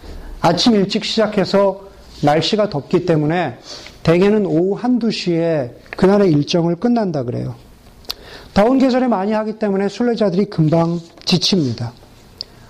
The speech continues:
어떤 지나가는 여정에 있는 어떤 마을은 순례자들에게 아무런 편의를 제공하지 않지만, 간혹 어떤 마을에서는 순례자들에게 깜짝 놀랄 만큼의 선물을 준다고 합니다.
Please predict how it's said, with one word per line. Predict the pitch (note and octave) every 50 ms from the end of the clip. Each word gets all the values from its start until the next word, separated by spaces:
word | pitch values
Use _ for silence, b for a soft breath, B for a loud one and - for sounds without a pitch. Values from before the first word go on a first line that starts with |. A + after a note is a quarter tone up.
| B B -
어떤 | F3+ F#3 F#3 F#3 A#3 A3+ A3 G#3 F#3
지나가는 | - - G#3+ A3 A3+ A3 G#3+ G#3+ G#3+ G#3+ G#3
여정에 | F#3 E3+ E3 F#3+ F#3+ F#3+ F#3
있는 | F#3+ F#3+ F#3+
어떤 | D#3+ C3 C3 - G3 G3 F#3+
마을은 | F3 D#3+ D3+ D3+ D#3 D#3+ E3+ F3
순례자들에게 | E3 - - A#3 A#3 A3+ G3+ G3+ F3+ E3+ E3 E3 D#3 C#3+ E3+ F3+ F3 E3+ B B B B B B B B
아무런 | - - - A3 A3+ A#3 A#3+ A#3 A3+
편의를 | A#3 - B3+ B3+ B3 A#3 A#3+ A#3
제공하지 | A3+ - F#3+ E3 E3 F#3 F#3 F3+ D#3+ F#3
않지만, | F#3+ D#3+ C#3 B2+ - - F#3+ G3 G3 F3 C#3+ B2+ A#2+ - B B B B B B B B B B
간혹 | - - F3+ G3+ A#3+ A#3+ E3+
어떤 | F3 E3+ - - A#3+ A#3 A3+
마을에서는 | G#3 F3+ E3+ F3 F#3 F#3 F3+ E3+ - F#3 F3+ G3 G#3 F3 B2+ A#2 - B B B B B B B B B
순례자들에게 | - - C4 B3+ C4+ C4+ A#3+ B3 A3+ F#3+ A3 G#3 G#3 A3 A3+ A3 - - -
깜짝 | - - C#4+ C#4 C#4 - - - D4+ D4 C#4 B3+
놀랄 | A#3 G#3 G3+ G#3 G#3+ G#3+ G#3
만큼의 | G3+ F#3+ F#3 F3+ F3 - - F#3+ F#3+ F#3 F3
선물을 | - - - A#3+ A#3 A3+ G#3+ G3 G3 F#3+ E3
준다고 | - - C#3+ C#3 C#3 C3+ B2+ C#3
합니다. | C3+ B2+ A#2 A2+ G#2+ C3+ C#3 C#3+